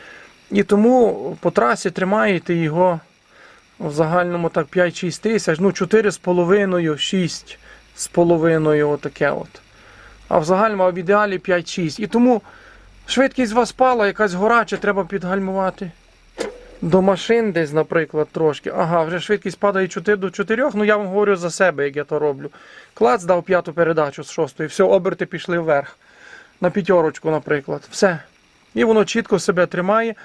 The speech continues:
А то говорить про те, що мотор, мотор весело працює. Вам не потрібно різко навертати газу. Ви трошки додали газу. І він вже пішов в розгон, тому що він йде без навантаження. Він має хороші оберти, з яких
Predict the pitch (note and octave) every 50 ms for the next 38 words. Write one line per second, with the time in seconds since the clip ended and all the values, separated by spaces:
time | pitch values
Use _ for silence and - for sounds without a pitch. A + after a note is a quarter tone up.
0 | - - - - E3+ E3 - G3 F#3+ G#3+ G#3+ G#3+ G#3 G3+ E3 - G3 F#3+ - A3
1 | F#3+ - - G3 F#3+ G3 F#3 F#3 - G#3 G3+ F#3 F3+ - G3 F#3+ F#3 - G3+ G3
2 | F#3+ F3+ F#3+ F3 E3 - F3+ E3+ E3+ D3 - F3 E3 - - - F#3 G3+ G#3+ A3+
3 | B3 - - - - - - - - _ _ _ - - F#3 F#3+ F#3+ F#3+ F#3+ F#3+
4 | F#3 F#3 G3+ F#3 - F3 G#3 G3+ F3 F#3 F#3 F#3 G3 F#3+ - - - F#3 F3 F3
5 | E3+ F3 E3 - F#3 F3 F3 - F#3+ E3+ E3+ G3 G#3 F3+ G3 G3 F#3 - G3+ G#3+
6 | G3 - - G3+ F3+ F#3+ F#3 F3+ G3 F#3+ G3 F#3 F3 G3+ A3+ G#3+ F#3+ G3+ F#3+ _
7 | - - - - - _ _ _ _ _ _ _ _ _ _ _ _ - - A3
8 | B3 A#3+ A3 F#3+ F#3 F#3+ E3+ - E3+ - G#3 G3 F#3 F3+ F#3 F#3 D#3+ F3 G3 F#3+
9 | F3 - G3 G3+ A3 G#3 - - G#3+ G#3+ G#3 F#3+ G3+ G3 E3 F#3+ F#3 E3+ F3+ F3+
10 | F#3 F3 E3+ F#3+ F#3 F3+ F3 D3 C#3+ C#3+ C#3 C3+ C#3 _ _ _ _ _ _ _
11 | - - - - _ _ F#3+ G3 G#3 G3 G3+ G3+ F#3+ - - G3+ G3 G3+ F3 -
12 | - G#3+ A3 A#3 A3 C4 - - - F#3+ E3 F3+ E3 - G#3+ F#3+ - -